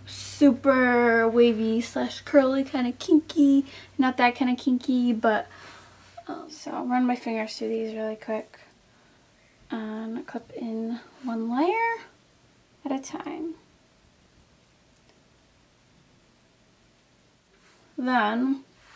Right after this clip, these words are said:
while this beautiful piece is just caressing the side of my face, I will put in the other ones.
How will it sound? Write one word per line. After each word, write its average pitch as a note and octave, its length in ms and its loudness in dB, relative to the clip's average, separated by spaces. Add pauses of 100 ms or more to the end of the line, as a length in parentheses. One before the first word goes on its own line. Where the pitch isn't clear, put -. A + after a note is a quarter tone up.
(340)
while A3 220 0
this A3 100 -10
beautiful C4 640 4
piece A#3+ 340 -2
is A3 160 -2
just G#3+ 300 -12 (1200)
caressing A#3 640 0
the A3+ 80 -4
side A3+ 320 0
of G#3+ 80 -4
my A3 160 -6
face, B3 680 -2 (1040)
I A#3 300 4
will A#3+ 120 -4
put - 220 -12
in F4+ 80 2
the A#4+ 260 -2
other C#4 140 2
ones. - 640 -12